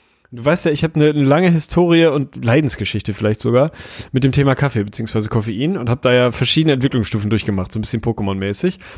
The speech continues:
Mal vorentwickelt, mal wieder zurückentwickelt. Bin dann lange ja wirklich den absolut harten Weg gefahren und hab komplett auf Koffein verzichtet, also hab so kalten Entzug gemacht, nachdem ich früher halt so die zehn, fünfzehn Tassen getrunken hab.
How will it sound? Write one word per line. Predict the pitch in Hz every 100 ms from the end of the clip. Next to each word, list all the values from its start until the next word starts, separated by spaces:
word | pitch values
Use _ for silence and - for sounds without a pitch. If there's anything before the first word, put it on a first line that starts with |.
| -
Mal | - 135
vorentwickelt, | - 165 156 143 151 147
mal | 131 127
wieder | 131 117
zurückentwickelt. | 131 139 139 127 135 131 131 131 - - - _
Bin | 135
dann | 123 120
lange | 123 143 143 139
ja | 127 123
wirklich | 131 123
den | - 123 -
absolut | 131 - 139 135 127 -
harten | 151 151 135
Weg | 147
gefahren | 139 - 139 139
und | 123
hab | 120 120 _ - - -
komplett | 131 185
auf | 185
Koffein | - 160 175
verzichtet, | 170 - 190 - 233
also | - 123 117
hab | 123
so | 127
kalten | 123 131
Entzug | 123 123 170
gemacht, | 202 196 196
nachdem | 139 143 139
ich | -
früher | 143 131
halt | 127 -
so |
die | 127 127
zehn, | - 135
fünfzehn | - 135 - 127
Tassen | 156 165
getrunken | 147 156 143
hab. | 151